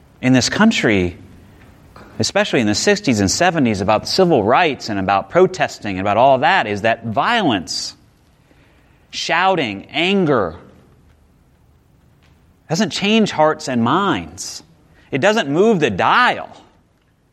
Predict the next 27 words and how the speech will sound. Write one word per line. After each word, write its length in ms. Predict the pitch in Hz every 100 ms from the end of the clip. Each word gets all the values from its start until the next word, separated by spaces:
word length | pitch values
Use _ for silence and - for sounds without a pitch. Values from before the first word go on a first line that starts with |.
| _ _ _ -
It 100 | 151
just 220 | 165 -
creates 340 | - 165 156
more 160 | 151 143
anger, 480 | 151 240 233 123 92 - -
more 160 | 139
violence, 640 | 123 147 214 226 165 101 - -
more 140 | 143
shouting. 680 | 143 175 190 214 190 90 - - _ _ _ _ _ _ _ _ _ _ _
Because 200 | - 120
if 80 | 135
I'm 220 | 147 220
getting 220 | 214 143 139
louder, 300 | 131 135 143
you 140 | 147
want 160 | 190 170
to 40 |
get 140 | 156
louder 320 | 143 151 165 160
than 160 | 156
me. 260 | 170 220 127
You 100 | 127
want 140 | 165
to 40 | 160
drown 360 | 131 156 165
me 160 | 160 165
out. 320 | 185 208 -